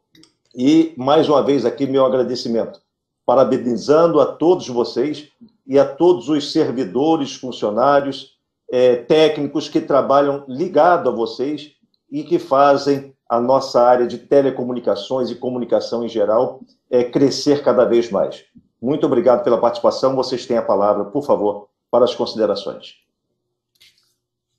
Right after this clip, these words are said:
Pode começar, Leonardo Euler, presidente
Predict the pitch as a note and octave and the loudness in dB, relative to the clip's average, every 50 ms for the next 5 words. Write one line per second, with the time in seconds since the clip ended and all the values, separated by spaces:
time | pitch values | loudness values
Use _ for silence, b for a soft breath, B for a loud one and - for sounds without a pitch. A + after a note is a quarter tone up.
0 | _ _ _ _ _ _ _ _ - C3+ C#3 C#3 - D#3 D#3 C#3 - D3+ C3+ B2+ | _ _ _ _ _ _ _ _ 0 0 0 0 -2 -2 -2 0 2 4 4 4
1 | B2 A#2+ A#2 A#2 A#2 A#2+ A2 A#2+ A#2 A#2+ B2 A#2+ A#2+ A#2+ - A2+ A2 G#2+ A2 A#2+ | 4 4 4 2 2 2 2 0 2 2 2 0 0 -2 -4 -6 -6 -4 -4 -4
2 | G2+ - - - - | -6 -6 -10 -16 -20